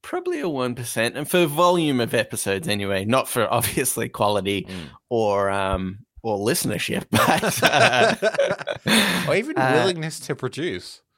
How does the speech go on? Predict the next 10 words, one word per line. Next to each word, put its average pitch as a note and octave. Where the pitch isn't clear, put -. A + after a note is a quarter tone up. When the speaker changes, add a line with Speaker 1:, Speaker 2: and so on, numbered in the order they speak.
Speaker 1:
Yeah, D3+
wi-, B2
willingness C#3
to C#3
produce. C3
Yeah, C#3+
uh, C3
yeah. C#3+
I B2
think, G3+